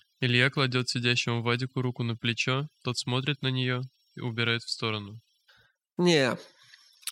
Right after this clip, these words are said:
Speaker 2: ладно, пойду я. Больше мне не сказать, не спросить нечего. И не хочется,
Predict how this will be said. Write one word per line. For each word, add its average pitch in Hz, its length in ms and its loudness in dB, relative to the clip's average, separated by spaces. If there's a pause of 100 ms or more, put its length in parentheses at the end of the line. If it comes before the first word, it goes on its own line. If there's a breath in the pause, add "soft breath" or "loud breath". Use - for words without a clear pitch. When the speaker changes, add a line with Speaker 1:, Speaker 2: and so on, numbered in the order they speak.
Speaker 2:
ладно, 131 420 2
пойду 131 380 0
я. 117 240 0 (760 soft breath)
Больше 160 420 2
мне 147 120 0
не 147 120 -2
сказать, 156 720 0
не 165 80 -4
спросить - 840 -2 (120)
нечего. 143 640 -2 (1000 loud breath)
И 196 100 4
не 190 100 4
хочется, - 760 2